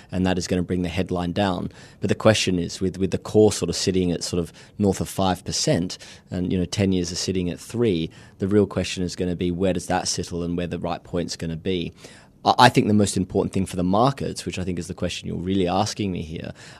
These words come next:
um, is gonna be around, is gonna be around at the company level and earnings. You know, we've clearly seen, um, you know, in the, uh, earnings so far out of the U S that sales have been okay, but some of the earnings have been a little bit lackluster.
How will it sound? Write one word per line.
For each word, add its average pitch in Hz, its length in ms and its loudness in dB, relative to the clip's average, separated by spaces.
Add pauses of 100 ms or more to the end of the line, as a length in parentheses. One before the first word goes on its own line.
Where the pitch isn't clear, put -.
um, 92 280 0
is 101 160 0
gonna 101 200 2
be 98 220 2
around, 95 560 -2
is 95 160 -4
gonna 95 160 0
be 98 140 2
around 95 180 0
at 95 60 -6
the - 80 -10
company 98 380 -2
level 87 280 -4
and 87 160 -6
earnings. - 560 -2 (280)
You 101 100 -2
know, 90 60 2
we've 92 200 0
clearly 98 380 2
seen, 92 580 2
um, 87 300 -4
you 90 40 -2
know, 90 60 -2
in 87 120 -2
the, 87 200 -2
uh, 87 300 -6
earnings 87 320 -2
so 87 160 -2
far 87 160 -6
out 90 80 -6
of 85 40 -8
the 85 100 -8
U 90 200 -2
S 92 160 2
that 80 120 -8
sales 90 340 0
have 92 120 -12
been 92 180 -2
okay, 90 540 0 (360)
but 92 80 -6
some 92 160 0
of - 20 2
the 92 160 2
earnings 92 240 2
have 85 100 -6
been 90 140 -2
a 90 60 -4
little 90 180 -6
bit 85 160 -8
lackluster. - 720 -6